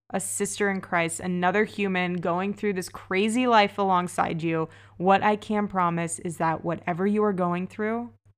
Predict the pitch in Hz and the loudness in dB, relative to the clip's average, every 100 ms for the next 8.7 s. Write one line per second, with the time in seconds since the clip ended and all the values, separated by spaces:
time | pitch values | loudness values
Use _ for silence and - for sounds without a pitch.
0 | _ - 190 185 - 175 196 202 196 196 | _ -2 -2 0 2 4 4 2 0 0
1 | 185 170 185 190 196 196 220 233 - - | 0 2 0 -4 -4 -4 -6 -8 -14 -20
2 | _ _ _ - 185 202 208 214 202 202 | _ _ _ -6 0 0 0 -2 -2 -6
3 | 196 - 180 170 175 170 - - - 180 | -6 -6 -6 -6 -6 -6 -6 -8 -10 -14
4 | _ _ _ _ _ _ _ 196 190 202 | _ _ _ _ _ _ _ -6 -2 0
5 | 214 214 - 196 185 180 175 175 175 165 | 0 0 0 0 0 -2 -2 -2 -2 -4
6 | 165 - 165 165 165 - 175 180 - 180 | -6 -8 -6 -4 -6 -2 -2 -2 -4 -6
7 | 170 175 170 165 - 175 165 - 175 160 | -4 -6 -8 -10 -8 -6 -8 -10 -10 -8
8 | 170 160 - 175 165 175 | -8 -8 -6 -6 -6 -8